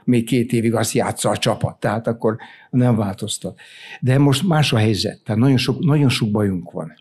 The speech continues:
És aki minket, ö, néz, hallgat, az tudja, hogy, hogy nagyon sok bajunk van. És most ez nem egy ilyen, ö, ellenzéki álláspont, vagy öreguras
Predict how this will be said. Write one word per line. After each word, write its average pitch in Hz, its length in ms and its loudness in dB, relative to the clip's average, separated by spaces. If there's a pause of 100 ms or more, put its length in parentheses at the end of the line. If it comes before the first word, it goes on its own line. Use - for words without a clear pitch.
(580)
És 127 220 0
aki 127 160 0
minket, 135 480 2
ö, 107 540 -2
néz, 117 300 0
hallgat, 110 400 -2
az 110 240 -2
tudja, 117 300 2
hogy, 104 260 0 (260)
hogy 120 140 0
nagyon 131 300 4
sok 104 300 0
bajunk 95 380 -2
van. 104 140 0
És 110 160 0
most 240 220 2
ez 120 80 0
nem 185 140 4
egy 120 160 2
ilyen, 110 340 2 (420)
ö, 113 320 2 (480)
ellenzéki 120 800 2
álláspont, 113 800 2
vagy 110 120 0
öreguras 117 640 0